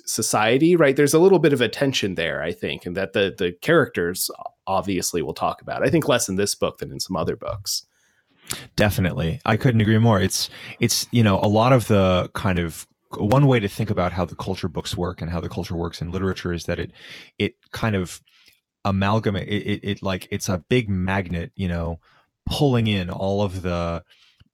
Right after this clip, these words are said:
Speaker 2: major philosophical issues that relate to a kind of small L liberal vision of a good society,
Speaker 1: Mm-hmm.
Speaker 2: you know, and one of those, one of those huge,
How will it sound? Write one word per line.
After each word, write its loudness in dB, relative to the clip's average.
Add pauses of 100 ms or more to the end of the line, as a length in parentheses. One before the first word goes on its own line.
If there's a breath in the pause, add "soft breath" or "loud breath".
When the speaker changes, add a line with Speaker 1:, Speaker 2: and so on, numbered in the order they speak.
(120)
Speaker 2:
major 0
philosophical -4
issues -2
that -4
relate -4
to -4
a -12
kind -6
of -6
small -2
L -2
liberal -2 (380 soft breath)
vision 2 (120)
of -2
a -4
good 0
society, 0
Speaker 1:
Mm-hmm. -10
Speaker 2:
you 0
know, 2
and 2
one 4
of 4
those, 0
one 0
of 2
those 2
huge, 4